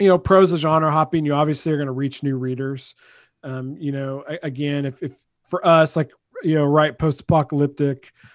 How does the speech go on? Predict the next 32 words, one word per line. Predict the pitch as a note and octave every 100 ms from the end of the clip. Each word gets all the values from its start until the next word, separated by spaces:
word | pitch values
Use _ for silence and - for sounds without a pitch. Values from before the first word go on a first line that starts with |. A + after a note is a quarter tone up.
| _ _
um, | D#3 C#3+ C3+ C3+ C3+ - _
and, | D#3+ C#3+ C#3 C#3 D3+
you | D#3 D3
know, | C#3
but | B2+ C3+
if, | -
if | D3
I | D#3+
got, | C#3 E3 F3
if | C3+
I | D#3
wrote, | D3+ E3 -
went | E3 F3
and | E3
wrote | F3
my | C#3+
fantasy | C3 G3 G3 F#3 F#3+
like | F3+ F3
I | D#3+
did, | D3+ E3+ E3 D3+
like, | C#3+
that's | D3+ C#3
obviously | D#3+ D#3 D3 D#3
gonna | D3 C#3
reach | C#3+ C#3
new | D3
readers | C#3 C#3 C#3 C3+
I |
didn't | C3+ B2+
have | D3 A#2+
before. | - C#3 B2+ -
And | B3+ A#3 G#3 A#3+